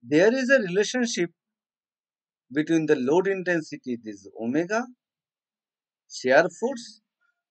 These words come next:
and bending moment. Now, we are trying to find out the relationship between these three quantities.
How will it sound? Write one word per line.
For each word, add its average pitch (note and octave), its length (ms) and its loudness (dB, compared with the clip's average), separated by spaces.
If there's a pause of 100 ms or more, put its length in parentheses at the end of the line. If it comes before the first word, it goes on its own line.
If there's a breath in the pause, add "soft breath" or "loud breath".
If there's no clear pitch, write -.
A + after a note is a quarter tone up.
and B2+ 240 -2
bending F2 420 -10
moment. D#2+ 380 -18 (920)
Now, A3+ 300 6 (260)
we D#3+ 100 4
are E3 140 6
trying A3 300 4
to A#3 160 -4
find F3 240 0
out A3 220 0
the D#3 100 -2
relationship A#2+ 680 -8
between B2 400 -10
these A2 300 -16 (460)
three A#2+ 180 -12
quantities. D#2+ 640 -16